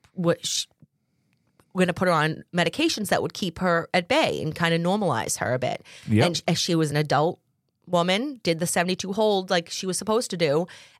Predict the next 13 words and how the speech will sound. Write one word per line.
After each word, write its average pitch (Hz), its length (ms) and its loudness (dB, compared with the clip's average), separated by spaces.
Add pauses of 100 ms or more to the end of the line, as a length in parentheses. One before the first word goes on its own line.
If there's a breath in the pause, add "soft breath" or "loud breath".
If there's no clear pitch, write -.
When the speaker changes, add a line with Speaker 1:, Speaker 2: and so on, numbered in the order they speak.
Speaker 1:
and 180 360 0
decided 185 460 0
not 220 200 0
to 254 80 -4
do 254 140 -2
anything. 254 460 -6 (300)
You 92 120 2
Speaker 2:
Yeah. 170 120 4
Speaker 1:
know, 196 140 4
like 247 180 0
many 190 280 0
people 214 260 -4
do. 214 360 -2